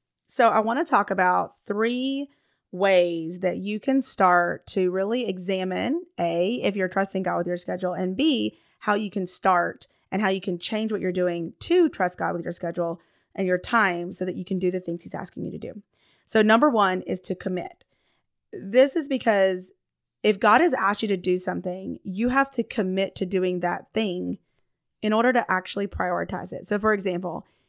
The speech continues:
if you had a job, you would suddenly, it would take a bunch of priority in your life. You would say, "I can't do anything because I work from nine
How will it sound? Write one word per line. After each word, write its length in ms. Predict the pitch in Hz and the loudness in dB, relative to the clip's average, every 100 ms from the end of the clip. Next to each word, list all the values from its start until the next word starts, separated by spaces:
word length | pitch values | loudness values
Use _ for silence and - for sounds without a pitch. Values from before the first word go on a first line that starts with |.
| - | -2
if 200 | 190 185 | -2 0
you 160 | 220 | 0
had 220 | 254 226 233 | 2 2 2
a 80 | |
job, 600 | 208 175 156 160 226 269 302 _ _ _ _ - | 0 -4 -2 0 -2 -4 -6 _ _ _ _ -8
you 240 | 208 226 | -2 0
would 200 | 226 208 | 4 2
suddenly, 640 | - 202 208 214 190 185 - | 2 0 2 0 -2 -4 -2
it 120 | 220 | 0
would 120 | 240 - | 0 0
take 280 | 254 247 - | -2 -2 0
a 140 | 226 | 0
bunch 320 | 190 202 208 | 2 0 0
of 100 | 220 | -4
priority 600 | - 208 190 196 202 214 | -2 0 2 2 0 -2
in 140 | 185 180 | -4 -4
your 120 | 180 | -4
life. 340 | 202 233 180 _ _ _ - | -2 -2 -4 _ _ _ -4
You 140 | 220 | 2
would 140 | 226 | 2
say, 320 | - 220 202 196 _ _ - | 4 2 2 -2 _ _ 4
"I 280 | 226 320 403 | 6 6 2
can't 560 | - 285 285 285 226 202 | -2 -4 -2 -4 -6 -2
do 220 | 254 294 | -2 0
anything 560 | 262 226 - 180 180 190 | 0 -2 -4 -6 -4 -6
because 280 | 202 202 190 | -4 -4 -2
I 280 | 175 180 247 | -2 0 0
work 300 | 190 185 185 | 2 0 0
from 280 | 208 220 180 | -2 0 -2
nine 500 | 180 180 180 190 | -2 -4 -4 -6